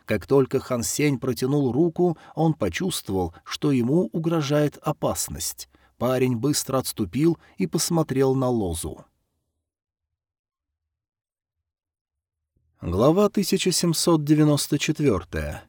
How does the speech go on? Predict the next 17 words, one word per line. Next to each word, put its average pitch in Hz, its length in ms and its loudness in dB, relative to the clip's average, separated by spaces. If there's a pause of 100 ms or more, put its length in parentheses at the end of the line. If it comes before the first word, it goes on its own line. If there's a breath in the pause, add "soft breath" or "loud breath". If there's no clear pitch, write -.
(240)
Иша. - 600 -4 (920)
Когда 117 420 0
мастер 131 480 0
Цзы 123 320 2
увидел, 120 520 -2
как - 260 -4
Хан 135 240 -2
Сень 151 340 2
отскочил 143 640 -2
назад, 123 540 0 (160 soft breath)
он 175 180 2
сразу 160 480 0
же 165 140 4
вошёл 143 400 0
в 127 80 -6
боевой 110 440 0
режим. 95 500 -2